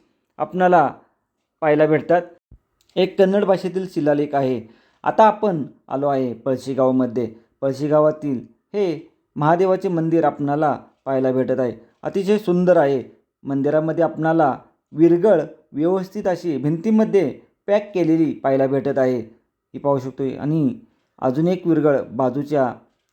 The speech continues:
भिंतीवर आहे, ही सुद्धा सुंदर आहे. मंदिर अतिशय प्राचीन आणि सुंदर आहे, नक्की पहा. पळशी गावातील मंदिरामध्ये आपणाला खूप वास्तू अशा पाहायला भेटत आहेत,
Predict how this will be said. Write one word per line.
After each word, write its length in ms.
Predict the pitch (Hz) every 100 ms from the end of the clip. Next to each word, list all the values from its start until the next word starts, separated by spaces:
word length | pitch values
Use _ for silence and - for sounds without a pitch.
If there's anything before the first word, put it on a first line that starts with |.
| _ _ _ _ _ _
भिंतीवर 440 | 135 127 113 131 127
आहे, 240 | 123 123 110 -
ही 60 |
सुद्धा 420 | 180 185 160 147 113 - _ _
सुंदर 340 | 120 131 131
आहे. 460 | 131 127 117 110 _ _ _ _ -
मंदिर 360 | 131 135 165 156 110 _ _ -
अतिशय 480 | 127 180 175 196 147
प्राचीन 640 | - 151 147 170 165 120 - -
आणि 360 | 190 180 151 - -
सुंदर 300 | 151 156 156
आहे, 200 | 139 131 113 - _ -
नक्की 280 | 156 156 190
पहा. 300 | 190 143 123
पळशी 1500 | 104 107 _ _ _ _ _ _ _ _ _ _ _ - 185
गावातील 380 | 175 170 170 170
मंदिरामध्ये 640 | 165 156 147 147 147 143
आपणाला 340 | 143 - 143 147
खूप 240 | - 156 -
वास्तू 340 | 143 139 - 147
अशा 500 | 139 147 143 - - - - - -
पाहायला 240 | 147 131 135
भेटत 320 | 131 131 127
आहेत, 160 | 127